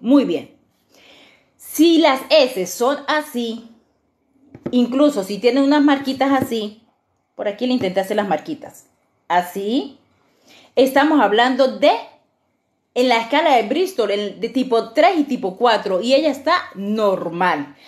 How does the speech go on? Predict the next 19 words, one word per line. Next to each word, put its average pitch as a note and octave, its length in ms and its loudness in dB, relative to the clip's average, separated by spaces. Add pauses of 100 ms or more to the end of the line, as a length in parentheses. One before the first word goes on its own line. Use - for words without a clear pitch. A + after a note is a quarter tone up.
(180)
Entonces, G#3+ 500 -4
mis F3+ 120 -6
niños, F3+ 240 -6
mire, F3+ 220 -4
yo F#3+ 100 -2
les C#4+ 120 0
confieso, F#3+ 360 -4
cuando E3+ 200 -6
yo F#3 120 -4
me C#4 120 0
gradué, A#3 680 -2 (220)
yo G#3+ 200 -2
nunca C4 240 0
vi B3 100 0
esta B3 140 -4
escala A3 280 -2
de E3+ 100 2
Bristol, F3+ 420 -6
nunca. C#4 380 0